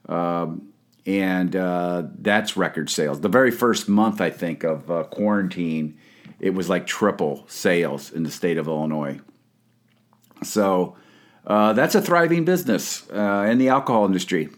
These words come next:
obviously is, is capitalizing on this, and, uh, and, and there's nothing wrong with that. Just to let the clients know, uh, the new clients, but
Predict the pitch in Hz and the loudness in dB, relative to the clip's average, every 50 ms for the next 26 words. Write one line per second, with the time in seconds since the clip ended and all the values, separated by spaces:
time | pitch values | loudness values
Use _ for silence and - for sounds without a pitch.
0 | - - 101 107 107 117 107 - - 104 98 95 92 90 90 - - 92 92 95 | -2 2 2 4 4 2 0 0 0 0 0 2 2 0 -2 -4 -6 -4 -2 -2
1 | 90 - - 117 110 107 104 110 107 95 92 90 92 90 78 92 90 90 82 85 | -2 -2 0 2 2 2 2 2 0 2 2 2 2 0 0 0 -2 0 0 -2
2 | 85 90 101 107 107 - 95 95 101 101 98 101 104 95 120 120 120 120 - 127 | 0 0 0 -2 -2 -2 -2 0 0 0 0 -2 -2 -2 0 0 0 0 0 0
3 | 127 123 127 123 117 165 170 - 151 123 110 113 113 110 98 - 92 80 76 - | 2 2 2 2 2 0 0 2 2 4 4 4 4 2 2 2 0 -2 0 -2
4 | 104 104 - - 101 101 98 92 - - - - 95 95 90 87 - - 87 92 | -2 -4 -2 -4 -2 -2 -2 -2 -4 -6 -6 -4 -2 -2 -2 -2 -4 -2 -2 0
5 | 92 92 90 87 85 82 - _ _ - - - - - - - _ _ _ - | 0 2 0 0 -2 -4 -6 _ _ -20 -20 -20 -20 -20 -20 -20 _ _ _ -8
6 | - 80 82 85 90 101 113 127 123 - 107 92 87 82 82 82 - - - 85 | -6 -4 0 2 4 4 4 4 4 2 0 0 0 0 -2 -6 -6 -4 -6 -6
7 | 76 | -6